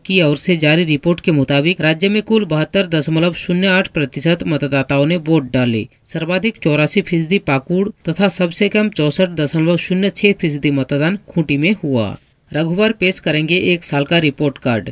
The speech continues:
झारखंड सरकार अट्ठाईस दिसंबर को अपने एक साल का कामकाज का रिपोर्ट कार्ड जनता के बीच पेश करेगी। झारखंड विधानसभा की पन्द्रहवीं वर्षगांठ के मौके पर मुख्यमंत्री रघुवर दास ने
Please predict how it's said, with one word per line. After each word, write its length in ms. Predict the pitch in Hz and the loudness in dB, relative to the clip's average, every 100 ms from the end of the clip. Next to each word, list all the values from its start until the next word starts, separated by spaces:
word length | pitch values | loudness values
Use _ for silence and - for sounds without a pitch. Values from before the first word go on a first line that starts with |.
| - _ | -14 _
झारखंड 400 | 139 151 165 220 | -4 0 2 0
सरकार 400 | 208 190 175 196 | 0 -2 0 0
अट्ठाईस 520 | - 170 170 185 - 156 | 0 -2 2 2 0 -2
दिसंबर 440 | 135 151 143 147 | -2 0 0 0
को 180 | - 175 | 0 0
अपने 320 | 143 170 196 | 0 0 0
एक 280 | - 170 170 | 2 0 0
साल 200 | 170 160 | -2 0
का 260 | 165 190 - - | 0 -2 -2 -2
कामकाज 460 | 165 170 165 135 | 0 0 0 -2
का 120 | - 147 | 0 0
रिपोर्ट 340 | 139 151 139 | 0 0 -2
कार्ड 300 | - 170 202 | 0 -2 -2
जनता 360 | - 147 147 180 | -2 0 0 0
के 180 | 180 | 0
बीच 220 | 151 151 - | 0 -2 0
पेश 260 | 190 170 | -2 0
करेगी। 500 | - 127 110 117 101 - _ _ 139 | 0 -2 0 -4 -8 -10 _ _ -6
झारखंड 460 | 123 160 - 226 | 0 0 4 2
विधानसभा 540 | 185 147 156 156 160 165 | 4 2 0 -2 -2 0
की 160 | 202 | 0
पन्द्रहवीं 500 | 185 156 151 170 208 | 0 0 2 2 2
वर्षगांठ 580 | 180 135 - 143 147 151 | 2 0 -2 -2 0 0
के 160 | - 143 | 0 4
मौके 340 | 123 113 147 | 4 2 0
पर 240 | 160 165 - | 2 0 0
मुख्यमंत्री 580 | 175 170 180 175 180 190 | -2 0 0 2 0 0
रघुवर 380 | 139 143 160 | 2 2 0
दास 260 | 143 135 131 | 2 2 2
ने 140 | 160 | 2